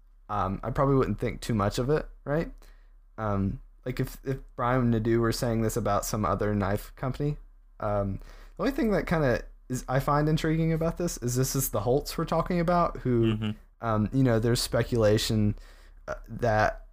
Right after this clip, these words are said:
Speaker 1: you know, the Holtz allegedly stole, um,
Speaker 2: His lock.
Speaker 1: his, his,
Speaker 2: Or
Speaker 1: well, his,
Speaker 2: detent.
Speaker 1: uh, detent,
Speaker 2: Yeah.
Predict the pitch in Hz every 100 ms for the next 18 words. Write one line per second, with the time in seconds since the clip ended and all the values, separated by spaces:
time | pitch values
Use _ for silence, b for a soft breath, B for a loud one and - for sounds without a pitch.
0 | - 113 107 104 113 - 123 110 - 120
1 | 113 110 117 - 117 113 - - 110 110
2 | 110 110 b b b b - 107 104 101
3 | 98 101 95 - - - - - 131 147
4 | 117 117 - - - 139 117 120 127 123
5 | 135 110 120 104 117 - 175 170 123 101
6 | 78